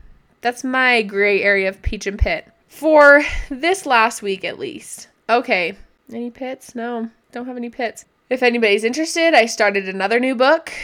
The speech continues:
because I told you guys how much I love Big Magic. I started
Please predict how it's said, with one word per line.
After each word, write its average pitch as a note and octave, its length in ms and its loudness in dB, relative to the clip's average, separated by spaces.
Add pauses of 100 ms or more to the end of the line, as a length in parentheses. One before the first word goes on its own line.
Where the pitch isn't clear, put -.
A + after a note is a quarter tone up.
(120)
because A3 260 -4
I G3 120 0
told G#3+ 180 -6
you G#3+ 60 -8
guys G#3 220 -2
how A3+ 100 -4
much G3+ 260 -6
I G3 80 -2
love G3 400 -2
Big G3 180 -2
Magic. A#3 640 -2
I G#3 140 0
started F#3+ 640 -2